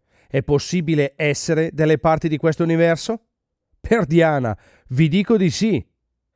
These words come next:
Perciò di che cosa stiamo parlando qui? Stiamo parlando di come mettere dentro e fuori i punti di ancoraggio. Questo è quanto. Stiamo parlando di come si pensa? No,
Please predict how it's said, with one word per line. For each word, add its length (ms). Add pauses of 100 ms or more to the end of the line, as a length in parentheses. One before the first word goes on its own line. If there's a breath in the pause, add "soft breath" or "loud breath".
(420)
Perciò 440
di 100
che 140
cosa 240
stiamo 240
parlando 460
qui? 300 (520)
Stiamo 340
parlando 460
di 120
come 300
mettere 540
dentro 400
e 100
fuori 320
i 60
punti 280
di 80
ancoraggio. 680 (920)
Questo 420
è 100
quanto. 560 (760)
Stiamo 300
parlando 360
di 120
come 240
si 160
pensa? 520 (280)
No, 640